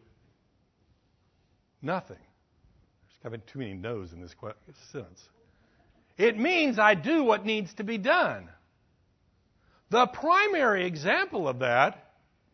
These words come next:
is the presenting of the gospel to other people. Mercy is showing compassion and helping people, giving people what they need.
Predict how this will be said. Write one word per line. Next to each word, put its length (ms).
is 220
the 140
presenting 800
of 200
the 100
gospel 600
to 80
other 320
people. 580
Mercy 640
is 120
showing 360
compassion 840
and 160
helping 520
people, 420
giving 440
people 380
what 260
they 200
need. 440